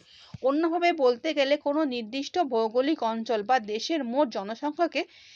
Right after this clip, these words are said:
মানে নির্দিষ্ট সময় মোট জমির পরিমাণ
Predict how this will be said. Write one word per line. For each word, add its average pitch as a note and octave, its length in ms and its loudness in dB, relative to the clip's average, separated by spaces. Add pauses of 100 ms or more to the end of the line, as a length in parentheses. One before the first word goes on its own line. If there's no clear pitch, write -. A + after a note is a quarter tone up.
(160)
মানে C4+ 180 2
নির্দিষ্ট C4+ 480 -2 (140)
সময় C#4 380 0 (380)
মোট C4 260 6 (120)
জমির C4 340 2 (100)
পরিমাণ B3 420 4